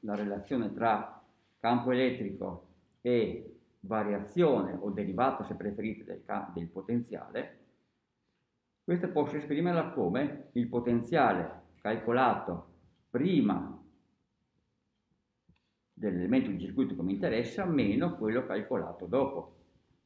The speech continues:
o nel caso specifico nostro V A meno V B, se la corrente va da A a B, potenziale alto meno potenziale basso. Ok, o ancora, se preferite,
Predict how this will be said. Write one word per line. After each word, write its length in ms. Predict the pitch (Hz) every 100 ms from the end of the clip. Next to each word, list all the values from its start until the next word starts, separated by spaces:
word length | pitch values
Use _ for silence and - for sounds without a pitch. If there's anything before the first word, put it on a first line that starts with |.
| _ _ _ _ _ _ _ _ _ _ _ _ _ _ _ -
o 140 | 92
nel 160 | 98 92
caso 300 | 107 107 87
specifico 540 | 85 98 98 - 139
nostro 520 | 107 101 101 - 127
V 500 | 101 90 123 - - - _ _
A 360 | - 98 127 -
meno 380 | 101 98 104 110
V 120 | 85
B, 420 | 85 123 98 - - _ _ _ _ _ _ _ _ _ _ _ _
se 120 | -
la 100 | 104
corrente 320 | 104 104 107 107
va 140 | 101
da 200 | 101 104
A 140 | 104
a 80 | 104
B, 160 | 92 95
potenziale 600 | 98 101 110 104 101 131
alto 280 | 95 104 156
meno 180 | 123 110
potenziale 560 | 101 107 104 95 90
basso. 420 | 87 - - - - _ _ - - - - _ _ _ -
Ok, 360 | - - 85 -
o 380 | 165 127 - -
ancora, 520 | 90 - 82 107 -
se 140 | -
preferite, 880 | - 92 139 98 85 - 143 - -